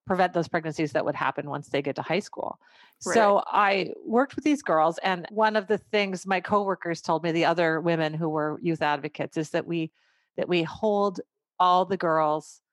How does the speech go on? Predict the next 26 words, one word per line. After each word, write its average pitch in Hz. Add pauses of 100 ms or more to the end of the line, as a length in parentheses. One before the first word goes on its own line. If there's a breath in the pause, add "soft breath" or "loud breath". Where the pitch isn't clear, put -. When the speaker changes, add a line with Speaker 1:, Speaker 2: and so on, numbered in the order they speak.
Speaker 1:
with 180
unconditional 160
positive 147
regard, 151 (160)
that -
there 165
is 180
Speaker 2:
Mm. 185 (360 soft breath)
Speaker 1:
this 196
sense 196
that -
no 185
matter 175
what 185
they 240
tell 214
us, 269 (260)
no 190
matter 180
what 190 (120)
things 240
that 226
might 185
be 190
seen 180 (100)
as 165